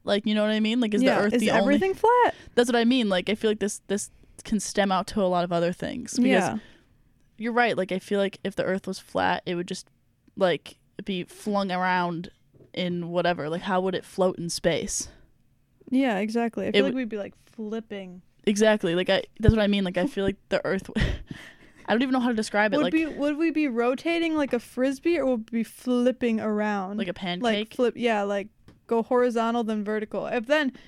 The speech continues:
Speaker 2: the earth is flat, but, like, we'd be sliding down the side of it.
Speaker 1: That's what I mean. It wouldn't, it wouldn't make sense. I don't
Speaker 2: Right?
Speaker 1: That one, that one I just, I cannot wrap my head around the fact that people think that it's flat.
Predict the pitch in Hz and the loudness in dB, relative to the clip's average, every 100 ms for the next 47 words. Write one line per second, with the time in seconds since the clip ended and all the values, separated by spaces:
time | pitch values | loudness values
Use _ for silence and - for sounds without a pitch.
0 | - - - 254 285 254 - 254 262 226 | -20 -20 0 0 2 -2 0 2 2 2
1 | 226 220 233 233 226 - 226 233 240 233 | 0 0 -2 -2 -4 -2 0 0 2 0
2 | 214 202 233 254 190 185 - _ - - | -2 -4 -2 0 0 -4 -6 _ -20 -14
3 | - 294 285 277 262 294 202 208 226 - | 0 0 4 2 2 0 0 0 -2 -6
4 | - - - _ - - 220 240 233 190 | -16 -20 -20 _ -20 -8 0 0 0 -4
5 | - 233 190 - - - - - - - | -4 -4 -4 -4 -10 -10 -12 -20 -20 -4
6 | 262 330 330 - _ - - - - - | 0 0 -2 -8 _ -20 -20 -18 -20 -20
7 | - - - 220 240 320 349 320 - 269 | -20 -20 -8 2 4 4 4 0 2 2
8 | 277 339 320 294 262 - 240 - 254 254 | 4 4 2 2 0 0 0 2 2 4
9 | 277 240 247 233 214 202 196 180 170 - | 2 0 0 0 0 0 -2 -2 -2 -2
10 | 185 - - - 196 208 208 196 175 - | -6 -12 -16 -4 2 4 4 2 -2 -2
11 | 226 208 196 202 202 185 180 - - 180 | -6 -6 -4 -4 -2 0 -2 -4 -4 -2
12 | - | -2